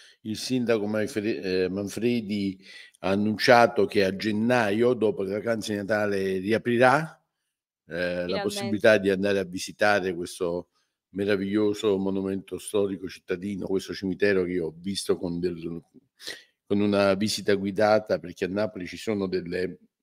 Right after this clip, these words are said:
Speaker 1: cooperative che fanno delle meravigliose visite guidate.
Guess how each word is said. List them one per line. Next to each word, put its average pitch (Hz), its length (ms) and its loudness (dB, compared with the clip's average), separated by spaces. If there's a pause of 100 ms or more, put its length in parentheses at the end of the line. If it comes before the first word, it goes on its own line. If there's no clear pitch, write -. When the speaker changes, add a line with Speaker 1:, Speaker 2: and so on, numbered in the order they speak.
(320)
Speaker 1:
cooperative 110 720 2
che 95 120 0
fanno 101 460 0
delle 98 260 2
meravigliose 107 840 2
visite 95 320 -6
guidate. 87 560 -8